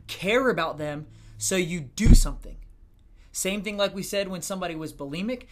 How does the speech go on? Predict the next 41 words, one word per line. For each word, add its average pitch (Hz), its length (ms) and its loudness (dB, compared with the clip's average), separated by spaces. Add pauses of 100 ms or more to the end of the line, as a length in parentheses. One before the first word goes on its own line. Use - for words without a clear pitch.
(120)
Same 214 300 -4
thing 220 200 -4
we 214 100 -4
would 180 160 -4
do 214 140 -4
if - 80 -8
somebody 202 280 -6
was, 151 160 -4
like, 143 220 -12
cutting 254 280 -2
themselves. 254 520 -6 (180)
Same 214 280 -4
thing 214 200 -6
we 202 80 -8
would 180 160 -6
do 196 240 -6
if - 100 -6
somebody 202 420 -2
was, 156 360 -2 (320)
uh, 143 460 0 (920)
you - 240 -6
know, 175 40 2
doing 196 340 -4
any 233 240 -2
sort 262 260 -2
of 220 120 -2
self-destructive 208 760 -2
behavior, 180 460 -4
especially 302 880 0
if 285 100 -10
they 269 140 -6
didn't 240 480 -4
realize 202 440 -2
it 196 60 -10
was - 120 -10
self-destructive. 151 720 -8 (360)
If 254 220 -2
you 240 160 2
care 339 600 -2
about 165 540 0
somebody, 147 800 -6